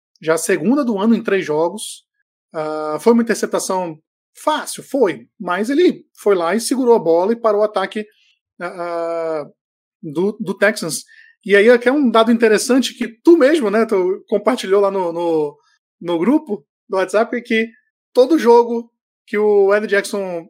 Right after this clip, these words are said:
interceptou uma bola, Chicago nunca perdeu, né? Esse continua ainda a,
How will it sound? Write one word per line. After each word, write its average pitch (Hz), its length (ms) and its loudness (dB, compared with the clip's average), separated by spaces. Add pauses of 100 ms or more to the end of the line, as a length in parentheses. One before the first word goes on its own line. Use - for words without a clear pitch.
(120)
interceptou 214 500 -2
uma 202 100 0
bola, 196 260 0
Chicago 214 540 -4 (200)
nunca 220 280 0
perdeu, 170 360 0
né? 165 120 0
Esse - 320 -4
continua 233 540 4
ainda 233 300 4
a, 226 420 -4